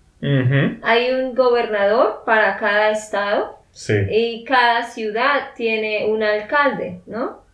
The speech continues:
Speaker 1: Ujú.
Speaker 2: Pero algo diferente de Colombia es que en Colombia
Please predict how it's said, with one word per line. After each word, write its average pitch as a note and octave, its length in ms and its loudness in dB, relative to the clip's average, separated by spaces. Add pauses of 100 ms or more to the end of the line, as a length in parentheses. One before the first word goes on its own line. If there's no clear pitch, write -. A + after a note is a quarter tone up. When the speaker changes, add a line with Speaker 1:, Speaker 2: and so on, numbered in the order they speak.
Speaker 1:
Ujú. C#3 640 0
Speaker 2:
Pero D#4 440 4
algo C4 680 2
diferente B3 1080 -2 (160)
de G3+ 240 -4
Colombia G#3+ 880 0 (320)
es A3+ 360 0
que A3+ 500 -2 (320)
en C4 200 2
Colombia A#3 800 2